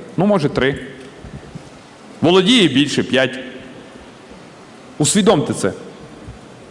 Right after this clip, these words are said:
Від волі народу нічого не залежить.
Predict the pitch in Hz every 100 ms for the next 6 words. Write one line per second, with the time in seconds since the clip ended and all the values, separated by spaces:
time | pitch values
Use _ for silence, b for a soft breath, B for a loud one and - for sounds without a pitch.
0 | - - - - - - - - - -
1 | - - - - - - - 160 165 185
2 | 262 226 208 285 254 202 190 240 220 208
3 | 208 156 104